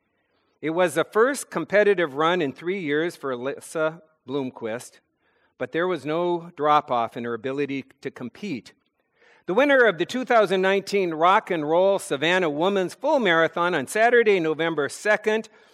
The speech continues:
was encouraged to run the event by her peers. After giving birth to her daughter,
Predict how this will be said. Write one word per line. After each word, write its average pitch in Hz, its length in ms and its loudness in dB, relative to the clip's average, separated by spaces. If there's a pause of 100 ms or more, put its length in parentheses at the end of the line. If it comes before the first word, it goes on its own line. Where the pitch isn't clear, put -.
(600)
was 127 160 -8
encouraged 208 560 -4
to 151 80 -4
run 160 320 -2
the 143 100 -2
event 143 340 -4
by 147 180 0
her 147 180 -8
peers. 123 640 -6 (1080)
After 190 400 0
giving 254 460 -2
birth 214 360 2
to 185 160 0
her 147 200 0
daughter, 147 800 2